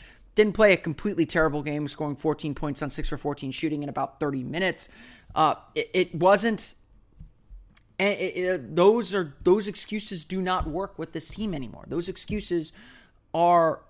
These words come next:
just wrong at this point. This was a team that just got beat up on the floor. They took a punch in the first quarter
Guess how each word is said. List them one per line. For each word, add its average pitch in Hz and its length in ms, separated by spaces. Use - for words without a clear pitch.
just - 300
wrong 165 680
at 139 160
this 143 160
point. - 280
This 185 140
was 202 120
a 202 40
team 196 240
that 175 100
just 160 160
got 139 300
beat 175 320
up 156 280
on 151 180
the 143 60
floor. 139 320
They 151 80
took - 220
a 190 60
punch - 580
in 170 80
the 151 60
first 160 300
quarter 208 400